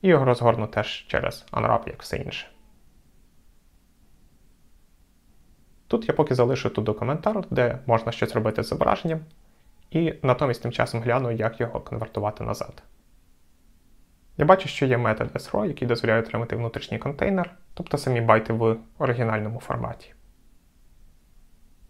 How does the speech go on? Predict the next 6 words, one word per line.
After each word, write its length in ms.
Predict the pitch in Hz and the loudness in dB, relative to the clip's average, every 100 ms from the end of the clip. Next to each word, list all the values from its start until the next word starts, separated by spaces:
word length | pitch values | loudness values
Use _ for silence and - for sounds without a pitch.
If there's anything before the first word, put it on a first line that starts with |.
| _ _ - _ _ - - - - - | _ _ -20 _ _ -20 -20 -20 -6 4
Я 120 | 113 | 6
його 180 | 110 113 | 6 4
викличу, 440 | 180 180 165 - | 4 2 0 -4
отримаю 360 | 143 143 123 117 | -2 2 2 0
ці 100 | - | 2
байти 420 | 143 214 - 170 | 2 2 0 -8